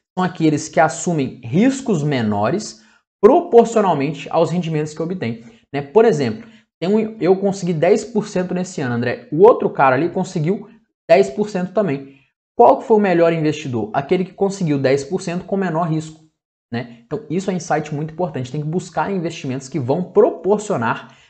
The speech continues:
riscos menores pra gente, tá? E aí, é, tem um fato do cisne negro, né? Que é o quê? São, é, o cisne negro do Nassim Taleb, né? Muito bom esse livro, né? O, a, a lógica do cisne negro. O Nassim Taleb, ele fala que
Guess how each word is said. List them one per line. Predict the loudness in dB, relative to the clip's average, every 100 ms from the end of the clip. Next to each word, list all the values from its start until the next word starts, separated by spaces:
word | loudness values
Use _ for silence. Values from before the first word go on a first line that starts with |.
| _ -4
riscos | 0 0 -2 -4
menores | -4 -4 -4 -4 -6
pra | -8 -6
gente, | -6 -10 -20 _ _
tá? | -4 -4 -8 _ _ _ 2
E |
aí, | 6 6 2 -12 _ _ _ _ _ _ _ _ -20 -2
é, | 4 6 6
tem | 4
um | 2
fato | 4 6 6
do | 2
cisne | -4 0 2
negro, | 4 2 0
né? | -4
Que | -4
é | -4
o |
quê? | -2 -4 -6 -14 _
São, | -8 -8 -8 -20 _ -6
é, | -4 -4
o | -6
cisne | -4 -2
negro | 2 2 2
do |
Nassim | 0 -2 -2 -2
Taleb, | 2 2 2 -2
né? | -4
Muito | -4 0 -2 -2
bom | -4 -2 -2
esse | -4 -6
livro, | -4 -4 -6
né? | -6 -6
O, | -8 -10
a, | -10 -8 -6 -4
a |
lógica | 0 -2 -2
do | -8
cisne | -6 -4
negro. | -2 -2 -4 -14 _ _ -14
O | -12 -6
Nassim | -4 -2
Taleb, | 0 4 4 2
ele | -2
fala | 0 2 2 -2 -8 _ _ -10
que | -10 -10